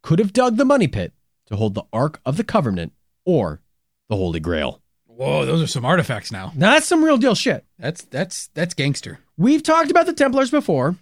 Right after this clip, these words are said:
Speaker 1: and likely one day we will have to do a full episode on them. But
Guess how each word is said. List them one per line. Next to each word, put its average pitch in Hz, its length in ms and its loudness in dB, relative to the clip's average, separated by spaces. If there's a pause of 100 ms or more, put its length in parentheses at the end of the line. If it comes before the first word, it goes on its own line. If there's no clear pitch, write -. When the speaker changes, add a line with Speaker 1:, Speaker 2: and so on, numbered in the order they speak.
(140)
Speaker 1:
and 202 320 -2
likely 285 440 -4
one 240 160 0
day 269 160 0
we 254 120 0
will 269 160 0
have 254 140 -2
to 254 60 -12
do 254 100 0
a 220 60 0
full 247 200 -2
episode 151 360 -4
on 85 140 -8
them. - 140 -18 (1000)
But - 180 -2